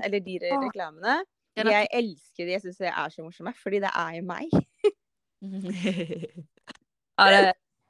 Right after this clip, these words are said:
Speaker 2: men det er jo veldig klassisk eksempel, og det er han som, eh, alle har sikkert sett det, men det er han som prøver å komme seg inn i, em, huset etter at han har vært hos tannlegen, eh, og da st-,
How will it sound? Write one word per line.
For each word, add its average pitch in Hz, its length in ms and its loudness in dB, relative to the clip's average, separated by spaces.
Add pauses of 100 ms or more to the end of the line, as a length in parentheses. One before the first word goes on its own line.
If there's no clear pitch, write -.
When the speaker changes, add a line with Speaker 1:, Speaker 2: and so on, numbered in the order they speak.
(440)
Speaker 2:
men 262 120 2
det 285 100 8
er 285 100 4
jo 240 80 -4
veldig 240 240 -4
klassisk 214 400 -16
eksempel, 190 420 -10
og 208 60 -6
det 220 80 -2
er 269 80 -4
han 202 100 -8
som, 180 320 -12
eh, 180 240 -12
alle 180 220 -4
har - 80 -10
sikkert 185 180 -10
sett 208 220 -14
det, 180 80 -12
men 175 100 -12
det 190 60 -10
er 220 80 -8
han 185 80 -14
som 190 100 -20
prøver 180 160 -10
å 185 60 -20
komme 180 260 -10
seg - 160 -14
inn 185 260 -8
i, 165 220 -10
em, 165 300 -8 (400)
huset 190 260 -4
etter 196 220 -8
at 180 100 -6
han 175 140 -6
har 170 160 -8
vært - 100 -14
hos - 80 -14
tannlegen, 196 720 0
eh, 196 460 -4
og 202 80 -6
da 208 80 0 (160)
st-, - 260 -10